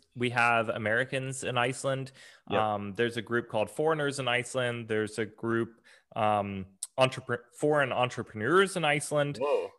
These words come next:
Speaker 1: Uh, people have created, like, all sorts of groups that you can really kind of niche down on and be
Speaker 2: Mm-hmm.
Speaker 1: like, "Hey, what kind of community do I want to interact with?"
Speaker 2: Yeah.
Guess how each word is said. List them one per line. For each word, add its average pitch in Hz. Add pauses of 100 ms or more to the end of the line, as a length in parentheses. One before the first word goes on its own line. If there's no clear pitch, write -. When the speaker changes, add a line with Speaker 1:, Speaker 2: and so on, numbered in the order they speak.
Speaker 1:
Uh, 127 (120)
people 233
have 160
created, 156 (200)
like, 123
all 147
sorts 151
of 110
groups 139
that 120
you 117
can 110
really 117 (140)
kind 147
of 131
niche 120
down 120
on 107 (160)
and 131 (100)
be 127
Speaker 2:
Mm-hmm. 123
Speaker 1:
like, 120
"Hey, 139
what 113
kind 120
of 110
community 117
do 113
I 110
want 113
to 117
interact 110
with?" 104 (100)
Speaker 2:
Yeah. 92